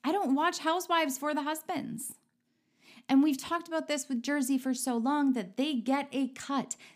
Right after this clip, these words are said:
They are the only franchise that gets paid. Then give them their own show and give them a paycheck. Stop trying to bring them in.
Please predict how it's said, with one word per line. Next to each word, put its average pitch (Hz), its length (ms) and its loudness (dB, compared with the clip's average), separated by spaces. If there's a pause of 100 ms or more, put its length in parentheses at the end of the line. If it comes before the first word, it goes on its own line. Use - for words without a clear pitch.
They 277 160 4
are 294 100 0
the 254 140 -2
only 269 220 4
franchise 262 420 2
that 254 160 -2
gets 247 200 -4
paid. 240 420 -4 (240)
Then 294 320 4
give 370 240 0
them 370 220 0
their 302 260 2
own 262 260 8
show 262 600 4
and 202 260 4
give 196 180 2
them 175 200 2
a 170 60 -2
paycheck. - 680 -10 (220)
Stop 277 500 0
trying 277 360 4
to 262 120 2
bring 226 300 4
them 214 260 0
in. 196 240 -4